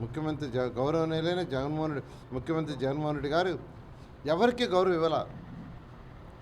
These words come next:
ప్రతిపక్ష నాయకుడికి ఇవ్వాల, ప్రతిపక్ష పార్టీకి ఇవ్వాల, వాళ్ళ పార్టీల వాళ్ళకి ఇవ్వాల. అందుకనే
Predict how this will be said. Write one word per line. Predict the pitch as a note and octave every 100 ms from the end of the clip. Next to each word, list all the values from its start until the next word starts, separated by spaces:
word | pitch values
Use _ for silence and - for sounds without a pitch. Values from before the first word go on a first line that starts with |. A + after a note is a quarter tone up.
| - - - A#2
ప్రతిపక్ష | B2+ E3 D#3 E3+ F3
నాయకుడికి | F#3 E3+ E3+ E3+ F3 E3+ E3+ F#3+
ఇవ్వాల, | F3 F3+ D#3+ - - - - - - - - - - - -
ప్రతిపక్ష | C3 D#3+ D#3+ D#3+ F3
పార్టీకి | E3+ C#3+ D3+ - F3+ E3+
ఇవ్వాల, | D#3+ E3 F3+ D3+ F2+ E2+ - - - - - A2+
వాళ్ళ | C3+ F3
పార్టీల | D3 D#3+ E3 E3+
వాళ్ళకి | D3+ C#3+
ఇవ్వాల. | A#2 G#2+ G2+ - - - - D3
అందుకనే | F#3+ F#3+ F3 D#3+ D#3